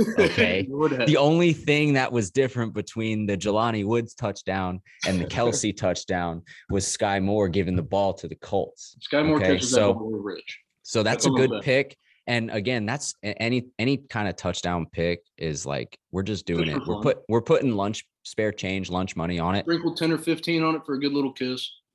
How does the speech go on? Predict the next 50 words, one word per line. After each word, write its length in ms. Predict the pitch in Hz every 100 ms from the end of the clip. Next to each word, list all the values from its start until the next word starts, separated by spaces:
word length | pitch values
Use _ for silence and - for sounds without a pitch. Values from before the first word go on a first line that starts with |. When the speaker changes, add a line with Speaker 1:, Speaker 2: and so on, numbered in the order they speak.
| _ _ -
Speaker 2:
If 100 | 110
Speaker 1:
Cover 100 | 127
Speaker 2:
that 140 | 127 127
Speaker 1:
your 0 |
Speaker 2:
hit, 300 | 131 156 165 - _ _ _ _ _ -
that 160 | 113
would 160 | 113 117
have 80 | 110
wiped 300 | 120 117 -
out 180 | 113 104
half 300 | 110 110 -
your 100 | 101
L's. 440 | 120 95 - -
So 240 | - 98 98
that's 180 | 123 -
why 140 | 123
we 140 | 110
do 160 | 90 107
it. 140 | 104 _ _ _ _ -
Not 180 | 131 143
a 40 |
bad 320 | 127 135 120
call. 280 | - 110 80 117
Good 140 | 113
for 100 | 113
you. 240 | 107 85 117
Speaker 1:
All 60 |
Speaker 2:
Get 80 | 113
Speaker 1:
right. 80 | 110
Speaker 2:
to 80 | 113
the 100 | 101
last 300 | 95 95 -
one, 160 | 76
'cause 160 | 76 80
that 160 | 90
one 100 | 76
Speaker 1:
Yeah. 60 | 104
Speaker 2:
was 120 | 98
eh. 120 | 82 78 - _ 117
Speaker 1:
All 80 |
right, 120 | 113 107
we 100 | 123
had 100 | 110
Patty 300 | 131 127 120
over 200 | 117 113
two 220 | 131 120
eighty-eight 400 | 117 113 113 110
and 40 |
a 40 | 107
half. 340 | 107 110